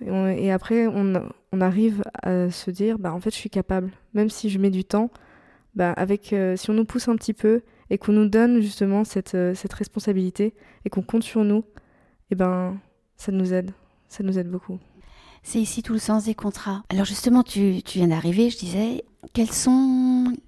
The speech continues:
Speaker 2: les activités, les, les contrats que, que tu aimes faire ?
Speaker 1: Euh, moi, en contrat, j'ai pris la cuisine.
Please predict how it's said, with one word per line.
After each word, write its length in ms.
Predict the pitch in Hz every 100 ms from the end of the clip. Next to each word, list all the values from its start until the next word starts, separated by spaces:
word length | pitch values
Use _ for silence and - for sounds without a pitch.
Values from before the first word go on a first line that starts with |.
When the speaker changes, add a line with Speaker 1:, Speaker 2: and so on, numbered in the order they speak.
| -
Speaker 2:
les 160 | 220 208
activités, 840 | 202 - 202 202 - 247 294 359
les, 500 | 285 226 220 208 220 -
les 160 | 220 233
contrats 420 | 233 226 233 240
que, 560 | - 214 208 214 - - - _ _ _ _ _ _
que 80 | 214
tu 220 | - 214
aimes 180 | 202 196
faire ? 400 | - 185 196 - - - - - - - - - - - - -
Speaker 1:
Euh, 200 | 196 196
moi, 160 | 214 254
en 60 |
contrat, 340 | 247 220 247 247
j'ai 100 | 220
pris 160 | -
la 80 | 196
cuisine. 480 | - 220 208 208